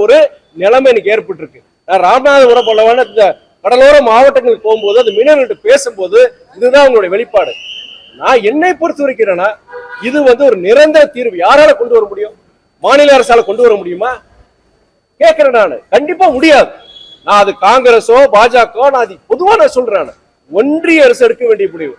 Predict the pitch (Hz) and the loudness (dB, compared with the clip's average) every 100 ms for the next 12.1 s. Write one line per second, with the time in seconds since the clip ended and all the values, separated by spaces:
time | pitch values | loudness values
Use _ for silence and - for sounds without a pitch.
0 | _ - 180 185 190 285 294 262 196 214 | _ -12 -10 -6 -6 -6 -4 -2 -2 -4
1 | 262 277 247 214 - 170 214 214 208 240 | -6 0 2 2 -2 -8 -6 -4 -2 0
2 | 269 254 233 214 240 202 - - 220 269 | 0 0 0 2 2 0 -4 -6 -6 -4
3 | - 233 185 220 240 214 208 196 196 175 | -4 -2 0 0 0 -4 -4 -2 -2 -2
4 | 180 262 262 240 190 214 247 - 202 165 | -6 -6 -2 0 0 -4 -6 -6 -6 -6
5 | 123 _ _ _ 175 294 302 208 233 285 | -12 _ _ _ -6 -2 2 2 2 0
6 | 269 240 233 220 202 190 202 285 240 214 | 0 -2 -2 -4 -4 0 0 0 -6 -10
7 | 277 302 220 226 208 196 175 196 254 302 | -4 -2 -2 -6 -6 -12 -12 -8 0 2
8 | 226 226 233 415 - 185 175 165 202 220 | 2 -2 -2 -4 -10 -10 -6 0 0 0
9 | - _ 160 254 330 339 277 247 220 311 | -6 _ -8 -4 0 2 4 2 0 -2
10 | 226 175 254 311 311 294 - 269 247 190 | -2 0 2 2 2 0 -4 -8 -6 -4
11 | 240 - 165 135 _ _ 226 247 - 294 | -6 -6 -12 -14 _ _ -4 -2 0 -4
12 | - | -2